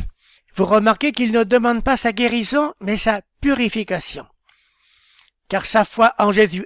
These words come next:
est totale. « Si tu le veux, tu peux me purifier. » C'est là la vraie prière de demande, se soumettre d'avance à la volonté de Dieu.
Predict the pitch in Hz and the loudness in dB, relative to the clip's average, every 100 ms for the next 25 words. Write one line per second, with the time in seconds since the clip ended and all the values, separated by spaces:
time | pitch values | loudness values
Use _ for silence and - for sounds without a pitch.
0 | - 214 190 170 214 240 254 247 233 _ | -2 0 0 -2 0 0 0 -2 -6 _
1 | _ _ _ _ - _ - - - 233 | _ _ _ _ -20 _ -10 -4 -2 -2
2 | - 226 202 190 160 208 240 - - 208 | -2 -2 0 0 0 0 0 -2 -6 -4
3 | - - 233 196 165 208 214 180 151 - | -2 2 2 2 -4 -2 -2 -2 -8 -16
4 | - - _ _ _ _ _ _ _ _ | -18 -20 _ _ _ _ _ _ _ _
5 | _ - _ - - 190 202 233 - _ | _ -20 _ -6 0 2 4 2 0 _
6 | _ _ _ _ _ 160 175 - 233 240 | _ _ _ _ _ -6 -4 2 2 2
7 | - 196 196 175 190 180 185 190 233 247 | -2 0 0 0 -2 -2 -2 -2 -2 -4
8 | 220 208 _ _ - - - - - _ | -6 -10 _ _ -20 -20 -20 -20 -20 _
9 | - - 254 208 208 - 185 208 196 254 | 0 0 2 2 2 0 0 2 4 2
10 | 269 - 185 185 170 226 208 190 226 160 | 2 -2 0 0 2 0 0 -4 -6 -8
11 | 156 - - | -14 -14 -16